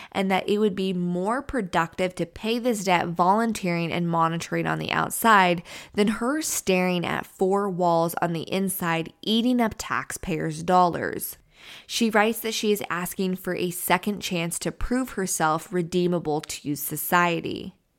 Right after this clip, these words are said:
She also writes in the letter that she is a good person from a good home that just got mixed up with the wrong guy. Crystal also wrote about how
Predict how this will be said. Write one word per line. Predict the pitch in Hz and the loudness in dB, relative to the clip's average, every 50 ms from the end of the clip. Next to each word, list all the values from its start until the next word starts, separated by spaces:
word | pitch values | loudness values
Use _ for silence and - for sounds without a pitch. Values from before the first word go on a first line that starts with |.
| _ _ _ _ _ - - - - - | _ _ _ _ _ -20 -20 -20 -20 -12
She | - - - 226 | -8 -2 2 2
also | 214 202 196 - - 208 | 2 2 2 0 -2 0
writes | 190 190 175 175 180 175 - | 2 2 2 2 2 -2 -4
in | - - 180 | -6 -4 -2
the | 180 170 | -2 0
letter | 170 170 165 170 175 175 | 0 0 0 0 -2 -2
that | 170 - - | -4 -6 -8
she | - - 190 | -4 -2 -2
is | 180 170 | 0 0
a | 185 | -2
good | 175 165 170 190 226 262 - - | -4 0 2 2 2 2 0 -6
person | - - 170 170 165 - 170 160 165 165 165 | -6 -4 -4 -4 -4 -4 -4 -4 -4 -6 -2
from | - 170 170 175 | -2 0 0 0
a | 175 | -2
good | 165 165 175 175 180 | 0 2 2 2 2
home | 175 165 175 160 160 160 160 160 | 2 0 -2 -2 0 0 -2 -4
that | 160 - 165 - 165 - | -4 -4 -4 -6 -6 -4
just | - 170 156 160 156 - - - - | 0 2 2 2 0 -2 -6 -6 -2
got | 180 175 - - | 0 0 0 0
mixed | 165 160 151 - - - 156 | -2 -4 -4 -6 -6 -2 0
up | 147 139 - - | 0 0 0 -4
with | 151 - | -6 -6
the | - 151 | -6 -6
wrong | 143 147 147 139 131 131 131 135 139 | -4 -2 -2 -2 -2 -2 -4 -6 -2
guy. | - 165 170 165 160 151 151 - - - 175 _ _ _ _ _ _ _ _ _ _ _ _ _ _ _ _ _ | 0 2 4 4 2 2 0 -4 -6 -10 -14 _ _ _ _ _ _ _ _ _ _ _ _ _ _ _ _ _
Crystal | - - 254 254 262 - 262 220 | 0 2 2 4 4 4 4 4
also | - - 190 208 196 - 202 196 190 | 6 6 6 4 2 0 0 0 -2
wrote | 180 180 175 170 165 165 165 - | 0 0 2 2 2 2 0 0
about | - 170 175 165 165 - 160 | -2 0 2 2 0 0 -2
how | 170 170 156 160 156 156 156 160 165 165 | -2 0 0 2 2 2 0 -2 -4 -6